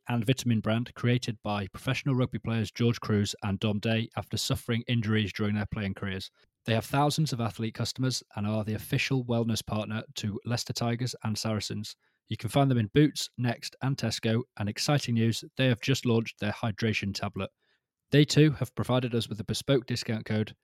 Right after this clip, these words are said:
Enter code L H twenty for twenty percent off over at their website, four five dot com. It's something that is on your mind, I'm sure, is scoring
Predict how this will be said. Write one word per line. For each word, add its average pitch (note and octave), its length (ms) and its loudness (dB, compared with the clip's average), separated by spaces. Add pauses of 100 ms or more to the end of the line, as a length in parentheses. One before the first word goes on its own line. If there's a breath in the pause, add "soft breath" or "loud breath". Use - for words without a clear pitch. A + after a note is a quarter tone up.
(240)
Enter B2 260 0
code G#2 400 4 (120)
L B2+ 280 4
H A#2 280 2
twenty G#2+ 480 -2
for - 80 -18
twenty - 260 0
percent G#2+ 280 -4
off G2+ 240 -4 (100)
over B2 280 6
at G2+ 100 -2
their G#2 140 2
website, G2 420 -2 (260)
four G#2 260 4
five F#2+ 360 -2 (160)
dot - 180 -4
com. E2+ 200 -6 (580)
It's - 80 -8
something A#2 280 -4
that A#2+ 120 -2
is - 220 -4
on A#2+ 160 6
your A2 120 6
mind, A2 360 4
I'm G2+ 100 0
sure, G#2+ 300 4
is F#2+ 80 0
scoring G#2+ 400 4